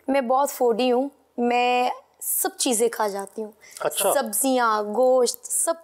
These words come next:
Speaker 1: कुछ मैं खा जाती हूँ, तो वेट कम करने में मुझे काफ़ी मसला होता है।
Speaker 2: डांस करने से वज़न तो कम होता है?
Speaker 1: आ, बिल्कुल, आ, जब मेरा बहुत ज़्यादा हद से बढ़ जाए, मुझे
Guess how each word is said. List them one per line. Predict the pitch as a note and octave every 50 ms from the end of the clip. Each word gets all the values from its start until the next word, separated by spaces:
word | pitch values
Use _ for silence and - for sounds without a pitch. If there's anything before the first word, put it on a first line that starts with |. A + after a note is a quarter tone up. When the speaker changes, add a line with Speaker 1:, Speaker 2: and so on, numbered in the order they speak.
| -
Speaker 1:
कुछ | - F#4+ F4 - -
मैं | D4+ C#4+
खा | C#4 - A#3+ A3
जाती | G3+ A3 G#3+ G3+ - A3+
हूँ, | A#3 A#3 - - - - - _ -
तो | C#4 B3+
वेट | G#3 B3 C4+ D#4+ - -
कम | - F4+ E4+ D#4+
करने | - C4 A#3+ A#3 A#3 A#3+
में | B3 B3 B3
मुझे | B3 A#3+ A#3 G#3+ B3 B3
काफ़ी | B3 - B3+ B3 - D#4
मसला | C#4 A#3+ G#3+ - - - A3 G#3+
होता | G#3+ G#3+ - - B3+
है। | - - _ _ _
Speaker 2:
डांस | - A#2 B2 D3+ D3+
करने | - - F3 D#3+ E3 F#3+ F3+
से | - D3+ B2+
वज़न | A2 G#2+ G2+ B2 D3
तो | - C#3+ -
कम | - D3+ E3
होता | E3 C3 G#2+ - - C3+
है? | D3 - - _ _ _ - - -
Speaker 1:
आ, | B3+ B3+
बिल्कुल, | A3 C4 B3+ B3+ - F4+ G4 G4 F4+
आ, | D4+ D4 C#4 C4+ C4 C4 B3+ B3+
जब | A#3+ G#3 B3+ C4+ C4+
मेरा | C#4 C#4 C#4+ D4 C#4
बहुत | A3 B3+ B3+ B3+ - D#4+ D4+
ज़्यादा | C#4 D4+ C4 A#3+ G#3+ B3+
हद | B3+ B3 B3+ B3
से | - - C#4
बढ़ | A#3 A#3 B3 B3+ B3+
जाए, | G#3+ B3 A3+ A3 A#3
मुझे | C4 A#3+ A#3+ A3 G3+ A#3+ A#3+ A#3+